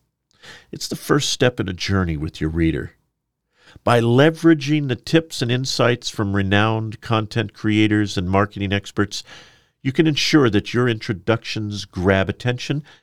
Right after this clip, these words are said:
convey value, and set the tone for the exceptional content that follows. Now,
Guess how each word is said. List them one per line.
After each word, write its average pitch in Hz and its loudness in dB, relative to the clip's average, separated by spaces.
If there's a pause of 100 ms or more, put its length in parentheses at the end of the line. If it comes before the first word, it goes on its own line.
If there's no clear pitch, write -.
(100)
convey 78 -4
value, 123 0 (400)
and 104 -4
set - -2
the 123 -4
tone 147 0
for 113 -2
the 101 0
exceptional - -4
content 104 -4
that - -6
follows. - -6 (920)
Now, 147 4